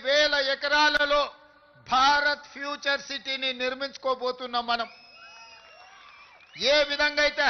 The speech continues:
హైదరాబాదులో చిత్రపురి కాలనీ, ఫిలిం నగర్, కృష్ణానగర్ వెలిసినాయో, ఖచ్చితంగా మీకందరికి భారత్ ఫ్యూచర్ సిటీలో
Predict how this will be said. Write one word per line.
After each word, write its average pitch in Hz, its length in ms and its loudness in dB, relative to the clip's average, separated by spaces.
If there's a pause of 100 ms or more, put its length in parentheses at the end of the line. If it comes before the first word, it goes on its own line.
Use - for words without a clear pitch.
హైదరాబాదులో 294 680 2 (960)
చిత్రపురి 285 600 -2
కాలనీ, 294 440 2 (680)
ఫిలిం 285 360 0 (100)
నగర్, 285 340 2 (600)
కృష్ణానగర్ 294 920 0
వెలిసినాయో, 285 560 0 (600)
ఖచ్చితంగా 302 680 2 (140)
మీకందరికి 294 680 0 (160)
భారత్ 294 460 4
ఫ్యూచర్ 294 520 0
సిటీలో 311 500 4